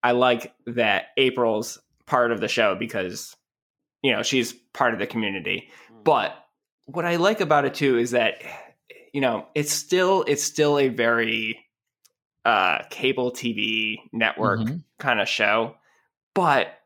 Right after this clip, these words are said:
Speaker 1: it's, it's getting closer to acknowledging real makers. Um,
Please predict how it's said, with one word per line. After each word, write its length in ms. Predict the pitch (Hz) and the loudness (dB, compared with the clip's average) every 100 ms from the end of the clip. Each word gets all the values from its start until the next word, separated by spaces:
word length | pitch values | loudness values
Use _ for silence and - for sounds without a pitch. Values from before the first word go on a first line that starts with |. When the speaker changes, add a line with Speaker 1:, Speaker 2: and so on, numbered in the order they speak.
| _ _ _ _ _ _ _ _ | _ _ _ _ _ _ _ _
Speaker 1:
it's, 420 | 135 139 - - - | -4 -2 -6 -8 -2
it's 220 | - 220 | -2 -2
getting 260 | - 156 156 | -2 0 0
closer 540 | - - 143 147 147 135 | -4 -2 0 0 0 -2
to 320 | - 127 117 | -2 -2 0
acknowledging 1040 | - 131 117 113 120 120 117 107 104 110 - _ _ _ _ _ _ _ - | -2 -2 0 2 2 0 0 0 0 -6 -14 _ _ _ _ _ _ _ -10
real 340 | 135 135 127 | -2 0 0
makers. 680 | 120 113 107 60 57 - - _ _ _ _ _ _ - | 0 -2 -4 -6 -6 -8 -10 _ _ _ _ _ _ -2
Um, 520 | 120 113 107 101 | 0 2 0 -4